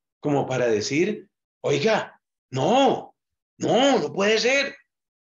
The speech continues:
Dieciséis, diecisiete, dieciocho, diecinueve, son por lo menos trescientos años de oscuridad en eso. O sea que la esclavitud era un régimen corrupto, un régimen degradante,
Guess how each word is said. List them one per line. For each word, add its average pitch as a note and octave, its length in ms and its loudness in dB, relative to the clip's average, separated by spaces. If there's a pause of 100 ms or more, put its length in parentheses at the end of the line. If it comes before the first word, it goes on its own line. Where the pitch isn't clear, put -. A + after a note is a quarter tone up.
(800)
Dieciséis, C#3 640 0
diecisiete, D3 600 -4
dieciocho, C3+ 360 -6
diecinueve, D#3+ 500 -8 (140)
son F#3 240 -4
por A#3+ 160 -2
lo G3 60 -2
menos G#3 280 -2
trescientos G#3 680 -4
años B3 580 -6 (240)
de D#3 140 0
oscuridad E3 720 -4
en A#3 120 -4
eso. B3 420 -8 (540)
O D3 80 -2
sea F3+ 240 -2
que B3 100 -6
la G3+ 120 0
esclavitud D3+ 840 -4 (240)
era F3 220 0
un G#3 140 0
régimen G#3+ 720 -2 (100)
corrupto, A#2 720 -6 (480)
un D#3 160 2
régimen F#3 520 -2
degradante, A2+ 840 -8